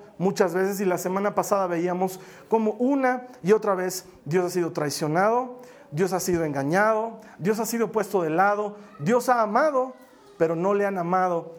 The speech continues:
en retribución. Y sin embargo, esta semana quiero compartir contigo probablemente una de las cosas más maravillosas del corazón de Dios. Y es que pese a que puede haber sido herido, el corazón de Dios es un Dios, es un corazón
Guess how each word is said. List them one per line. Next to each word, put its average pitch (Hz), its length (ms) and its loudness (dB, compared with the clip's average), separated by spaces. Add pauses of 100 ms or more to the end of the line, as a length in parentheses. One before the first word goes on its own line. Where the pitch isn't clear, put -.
(120)
en 165 140 2
retribución. 160 640 -2
Y 233 100 0
sin 330 300 2
embargo, 214 600 0 (300)
esta 214 200 2
semana 262 420 2
quiero 247 180 0
compartir 214 440 0
contigo 202 500 0 (200)
probablemente 254 540 2
una 247 120 0
de 226 40 2
las 220 140 0
cosas 240 180 -2
más 294 340 0
maravillosas 208 880 -2 (200)
del 175 160 2
corazón 175 460 0
de 170 80 0
Dios. 175 320 -2 (180)
Y 175 120 2
es 226 120 4
que 208 120 -4
pese 247 340 4
a 208 40 -4
que 208 100 -2
puede 226 180 2
haber 214 200 0
sido 208 240 -2
herido, 240 340 0 (180)
el 175 120 -2
corazón 190 420 0
de 196 100 0
Dios 208 200 0
es 190 120 -8
un 196 140 -2
Dios, 226 400 -2 (280)
es 180 120 0
un 233 100 2
corazón 233 540 0